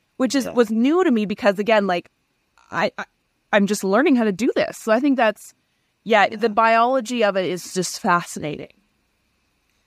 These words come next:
Speaker 2: It is, isn't it? I, I,
Speaker 1: Mm-hmm.
Speaker 2: th-, it's one of these things that keep, keep surprising me every day about this, about this job. Like,
Speaker 1: Yeah.
Speaker 2: like, how is it that if, if I have a friend of mine, he is such a great actor. The one thing he doesn't do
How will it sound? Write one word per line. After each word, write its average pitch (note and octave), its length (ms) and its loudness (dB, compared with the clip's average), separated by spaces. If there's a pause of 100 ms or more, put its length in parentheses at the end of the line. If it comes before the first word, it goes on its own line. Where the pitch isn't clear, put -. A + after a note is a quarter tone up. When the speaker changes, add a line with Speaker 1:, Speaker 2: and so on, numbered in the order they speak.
(120)
Speaker 2:
It D3+ 140 2
is, E3+ 200 4
isn't D3 260 0
it? G#3 160 -2 (440)
I, B2+ 160 0 (140)
I, C3 100 0
Speaker 1:
Mm-hmm. G#3 220 0
Speaker 2:
th-, D3 220 2
it's C#3+ 240 -4
one E3 160 2
of F#3+ 60 4
these E3 180 0
things E3+ 260 0
that C3+ 180 0 (140)
keep, - 440 0
keep F3+ 220 -2
surprising C3+ 580 2
me A#2 160 2
every B2+ 440 0
day A2+ 280 0
about G#2+ 280 0
this, G#2 140 -4
about G#2+ 260 0
this G#2+ 160 -4
job. G#2+ 360 2
Like, F#2 260 -2 (520)
Speaker 1:
Yeah. - 160 -20
Speaker 2:
like, G#2+ 320 -2
how D3 340 6
is C#3 120 4
it A2+ 140 -2
that A#2 180 0
if, - 220 -10
if B2+ 320 -6
I C3+ 40 0
have C3+ 180 2
a B2+ 60 -4
friend C3+ 240 0
of C#3 40 4
mine, A2+ 240 2
he G#2+ 180 0
is G#2+ 160 0
such - 500 -8
a A2 60 0
great G#2 280 2
actor. G#2+ 440 -2 (340)
The A2+ 80 0
one C#3 180 2
thing D3+ 240 2
he B2 120 -2
doesn't C3+ 320 2
do C#3 360 2